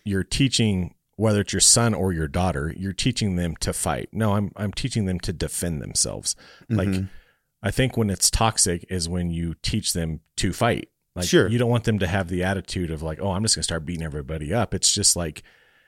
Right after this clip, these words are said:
Speaker 1: it's the attitude of, if something happens to me, I'm a little bit more confident that I'm gonna survive this situation, whether it's, whether it's physical or not physical. Like,
Speaker 2: Mm-hmm.
Speaker 1: you can't, that's also, that's also taught by, you know, not necessarily an action, but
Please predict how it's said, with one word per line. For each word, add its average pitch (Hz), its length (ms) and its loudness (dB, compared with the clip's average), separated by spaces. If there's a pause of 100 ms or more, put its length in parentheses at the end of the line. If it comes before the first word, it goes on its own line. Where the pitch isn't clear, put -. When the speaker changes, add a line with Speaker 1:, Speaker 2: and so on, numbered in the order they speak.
(120)
Speaker 1:
it's 101 180 0
the 104 140 2
attitude 107 460 0
of, 87 180 -2
if 101 140 -4
something 127 380 2
happens 98 500 -4
to 127 120 -2
me, 135 300 -2 (140)
I'm 104 160 -2
a 101 60 0
little 131 300 2
bit 107 160 0
more 85 200 -2
confident 82 580 -4
that 82 160 -4
I'm 85 180 -4
gonna 78 240 -6
survive 73 560 -2
this - 140 -6
situation, - 800 -4
whether 110 240 2
it's, - 200 -2 (260)
whether 143 180 6
it's 135 140 2
physical 147 460 2
or 143 200 2
not 143 240 0
physical. 76 560 -6
Like, 90 320 -8 (100)
Speaker 2:
Mm-hmm. 98 280 2
Speaker 1:
you 104 80 4
can't, 135 320 0 (640)
that's 117 220 0
also, 127 460 2 (180)
that's 113 180 -2
also 123 240 2
taught 98 360 -2
by, 80 380 -2 (200)
you 101 120 -4
know, 85 180 -2
not 113 180 0
necessarily 90 720 0
an 95 140 -4
action, 98 480 -2
but 87 220 -2